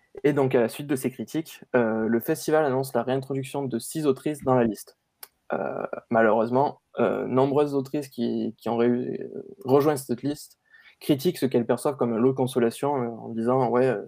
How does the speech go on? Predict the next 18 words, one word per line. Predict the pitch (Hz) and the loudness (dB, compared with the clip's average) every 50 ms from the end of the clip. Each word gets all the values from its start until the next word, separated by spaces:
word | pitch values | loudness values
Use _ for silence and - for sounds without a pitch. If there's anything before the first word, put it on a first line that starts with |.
| - - | -12 -14
c'est | - - | -12 -2
bien | 117 120 120 | 0 0 0
gentil, | 123 113 123 - - 143 | 0 -2 -6 -4 -4 -4
vous | 135 127 | -2 -2
nous | 120 117 110 | -4 -2 -4
rajoutez | 113 117 117 120 - 123 | -4 -4 -4 -2 0 0
dans | 123 120 117 | 2 2 2
la | 113 113 | 0 2
liste | 120 127 135 135 - | 0 0 0 -2 -4
après | 123 120 - - 131 | -4 -4 0 2 2
avoir | 117 117 - | 2 2 0
fait | - 123 | -2 -2
une | 117 | 0
polémique, | - 117 113 117 127 139 131 | 0 0 2 2 0 -2 -2
c'est | - 131 | -6 -4
pas | - 120 | -4 -4
cool. » | - - 110 107 - _ _ _ _ _ _ _ _ _ - - - - - - _ - | -2 -2 -4 -6 -6 _ _ _ _ _ _ _ _ _ -18 -16 -16 -16 -16 -16 _ 2
Et, | - 131 147 - - | 4 4 4 4 2